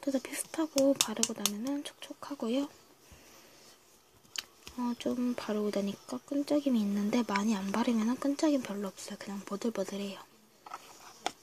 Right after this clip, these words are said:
어, 저는 지성이기 때문에 얼굴에는 진짜 소량만,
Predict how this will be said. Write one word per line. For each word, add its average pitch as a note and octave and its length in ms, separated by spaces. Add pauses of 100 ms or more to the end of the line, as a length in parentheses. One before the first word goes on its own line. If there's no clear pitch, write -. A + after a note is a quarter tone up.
(1160)
어, G#3+ 220
저는 A3 280
지성이기 A#3 440
때문에 G#3 420
얼굴에는 A3 640
진짜 A#3 340
소량만, A3+ 720